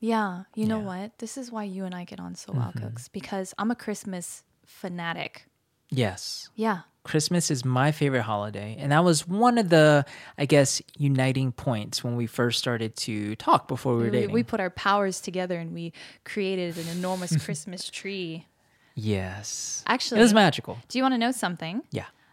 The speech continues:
Speaker 1: When, before we were officially dating, I watched your video on your YouTube channel.
Speaker 2: Mm-hmm.
Speaker 1: That was like,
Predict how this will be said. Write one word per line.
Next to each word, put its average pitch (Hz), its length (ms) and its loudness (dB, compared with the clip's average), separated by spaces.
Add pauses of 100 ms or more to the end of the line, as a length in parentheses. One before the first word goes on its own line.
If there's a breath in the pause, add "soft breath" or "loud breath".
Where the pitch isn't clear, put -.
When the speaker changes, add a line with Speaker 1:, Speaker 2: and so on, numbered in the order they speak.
(180)
Speaker 1:
When, 226 380 0
before 277 520 2
we 247 200 0
were 185 360 0 (160)
officially 190 500 -4
dating, 196 520 -4 (520)
I 233 180 6
watched 233 420 0
your 202 120 0
video 190 260 -2
on 180 80 -6
your 175 120 -6
YouTube 233 300 -4
channel. - 340 -10 (120)
Speaker 2:
Mm-hmm. 143 260 4 (360)
Speaker 1:
That 180 240 2
was 180 320 -4
like, 170 420 -8